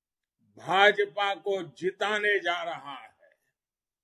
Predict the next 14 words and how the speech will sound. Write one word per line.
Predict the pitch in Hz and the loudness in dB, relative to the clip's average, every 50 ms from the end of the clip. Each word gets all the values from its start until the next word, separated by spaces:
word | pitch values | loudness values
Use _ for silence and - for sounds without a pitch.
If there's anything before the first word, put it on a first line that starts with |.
| _ _ _ _ _ _ _ _ _ _ _ _ _ _ _ _ _ _ _ _ _ _ _ _ _ _ _ _ _ _ _ _ | _ _ _ _ _ _ _ _ _ _ _ _ _ _ _ _ _ _ _ _ _ _ _ _ _ _ _ _ _ _ _ _
कुछ | - 180 165 - 185 | -8 -8 -8 -6 -6
लोग | 180 185 208 226 233 240 247 240 _ _ _ _ _ _ _ _ _ _ _ _ _ _ _ _ _ _ _ _ _ _ _ _ _ _ _ _ _ _ _ _ _ _ _ _ _ _ 123 123 | -4 -2 -2 0 -2 -2 -4 -8 _ _ _ _ _ _ _ _ _ _ _ _ _ _ _ _ _ _ _ _ _ _ _ _ _ _ _ _ _ _ _ _ _ _ _ _ _ _ _ -6
जिन्हें | 175 208 226 240 254 254 - | -4 0 2 4 2 2 0
दिन | 175 _ 240 247 262 277 294 | -4 _ -8 -6 -6 -6 -4
में | 294 311 320 320 302 | -2 0 2 0 0
सपने | - - - 269 262 - 254 262 262 262 240 226 | -2 -6 -10 -10 -10 -8 -10 -4 -2 -2 0 0
देखने | 226 226 202 202 202 202 214 208 | -2 -2 -2 -4 -12 -10 -10 -12
की | 202 196 185 170 156 | -10 -10 -10 -10 -8
आदत | 156 160 160 208 214 214 _ _ 127 | -10 -10 -6 -8 -8 -8 _ _ -14
है, | 127 127 123 139 160 175 _ _ _ _ _ _ _ _ _ _ _ _ _ _ _ _ _ _ _ _ _ _ _ _ _ _ | -12 -12 -12 -12 -14 -16 _ _ _ _ _ _ _ _ _ _ _ _ _ _ _ _ _ _ _ _ _ _ _ _ _ _
वो | 143 180 190 | 0 0 0
सोच | - - - - 196 214 233 240 233 233 220 | 0 -4 -4 0 4 4 4 4 2 0 -4
रहे | 196 185 180 175 160 | -2 -2 -2 -2 -4
हैं | 143 151 156 151 147 151 160 165 175 190 208 220 226 | -10 -10 -12 -10 -10 -10 -10 -10 -10 -10 -10 -12 -14